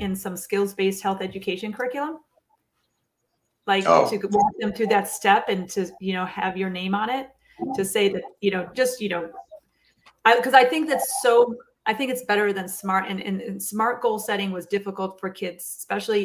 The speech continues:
Speaker 1: in eighth grade and ninth grade, to understand. And I,
Speaker 2: Yeah.
Speaker 1: I, when I was reading that, I was like, "This is what I wish I used when I was teaching health education with my students."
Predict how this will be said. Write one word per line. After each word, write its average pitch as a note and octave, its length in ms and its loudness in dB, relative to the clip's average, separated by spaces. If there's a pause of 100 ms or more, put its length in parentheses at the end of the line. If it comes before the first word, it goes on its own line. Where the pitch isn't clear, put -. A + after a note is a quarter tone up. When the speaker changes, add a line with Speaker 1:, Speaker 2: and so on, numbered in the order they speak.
Speaker 1:
in F#3 220 -4 (400)
eighth G#3 300 0
grade G3+ 240 4
and F#3 120 -4
ninth F#3 240 -6
grade, F3 160 -6
to F#3+ 100 -8
understand. E3 560 -8 (640)
And G3 100 2
I, F#3+ 100 4
Speaker 2:
Yeah. - 240 6
Speaker 1:
I, G3 200 6 (100)
when G3 160 -2
I G3 40 0
was G3 140 -2
reading A#3+ 260 -2
that, A3+ 120 2
I G3+ 100 2
was F#3+ 120 -4
like, G3 260 -2 (140)
"This B3+ 400 2
is A3 140 -8
what A3 100 0
I G3+ 100 2
wish G3 600 -4 (320)
I G3 220 6
used F#3+ 500 0
when F#3+ 100 -6
I F3+ 100 -4
was F#3 120 -8
teaching F#3 320 -10
health E3 220 -10
education E3 500 -10
with D#3+ 120 -12
my E3 100 -14
students." - 500 -16